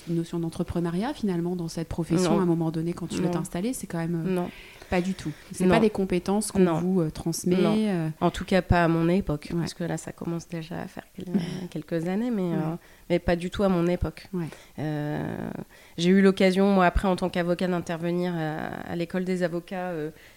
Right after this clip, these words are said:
Speaker 2: sur un module qui s'appelait, euh, installation, et où, euh, voilà, on donnait quand même, euh, un peu plus de clés, euh, aux, aux futurs avocats, mais ça reste quand même de la théorie,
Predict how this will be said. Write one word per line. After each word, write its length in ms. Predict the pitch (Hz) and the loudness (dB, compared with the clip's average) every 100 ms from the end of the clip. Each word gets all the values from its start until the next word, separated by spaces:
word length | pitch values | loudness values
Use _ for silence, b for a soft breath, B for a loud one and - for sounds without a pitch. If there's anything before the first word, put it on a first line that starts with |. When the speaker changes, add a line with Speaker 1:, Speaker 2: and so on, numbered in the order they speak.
| - | -18
Speaker 2:
sur 360 | - 180 165 | -10 -8 -4
un 80 | 170 | -2
module 520 | 175 175 170 202 196 | 0 0 0 -2 -4
qui 160 | - 180 | -6 -16
s'appelait, 500 | - 160 - 180 175 | -6 -6 -2 0 2
euh, 100 | 156 | 0
installation, 720 | 156 - 160 160 - 233 226 B B B B - | -2 -2 0 0 0 0 0 B B B B -6
et 140 | 160 | -4
où, 320 | 170 190 185 | -2 2 4
euh, 720 | 160 143 139 139 143 143 156 156 | 4 4 0 -2 -4 -4 -6 -4
voilà, 260 | 165 180 165 | 0 2 2
on 400 | 143 - - - | 0 -4 -6 -6
donnait 320 | 151 160 175 | -2 2 2
quand 160 | - 160 | 0 0
même, 240 | 170 175 | 2 2
euh, 280 | 143 139 143 | 0 -2 -4
un 80 | 156 | -4
peu 160 | 156 156 | -4 -4
plus 240 | 175 160 | -6 -4
de 140 | 160 | -2
clés, 480 | 156 - 196 190 180 | -2 -6 0 2 2
euh, 480 | 65 - 160 - 120 | -2 -6 -8 -10 -10
aux, 420 | - - - - - - | -8 -8 -8 -10 -10 -12
aux 40 | |
futurs 480 | - - 165 170 160 | -12 -12 -8 -6 -4
avocats, 480 | 160 175 175 226 202 | -4 -4 0 2 4
mais 220 | 170 147 B B B B | 2 0 B B B B
ça 280 | - - 156 | -8 -4 -2
reste 200 | 165 - | -2 -4
quand 60 | 170 | -2
même 160 | 170 | 0
de 80 | 165 | 0
la 180 | 165 175 | 0 -2
théorie, 760 | - 160 160 165 185 208 214 | -2 0 2 2 2 4 2